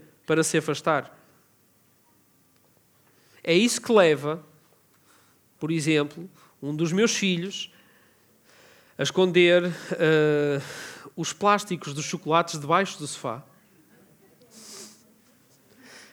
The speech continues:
E quando a gente aspira a casa, às vezes encontramos as cascas dos rebuçados,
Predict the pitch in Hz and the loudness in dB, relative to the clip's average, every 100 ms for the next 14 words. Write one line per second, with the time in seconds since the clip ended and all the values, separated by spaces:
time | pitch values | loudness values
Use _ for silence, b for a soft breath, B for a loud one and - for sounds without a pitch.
0 | B - 135 156 151 123 196 190 180 - | B -14 -4 -4 -2 0 4 4 2 0
1 | 196 196 196 190 170 165 170 170 B B | 2 4 4 4 4 2 -2 -4 B B
2 | B - 160 180 185 190 185 180 185 185 | B -2 2 4 2 2 2 4 2 2
3 | 185 - 196 214 196 170 160 151 147 143 | -2 2 2 2 -2 -2 -4 -6 -6 -2
4 | 160 135 - - | 0 0 -6 -16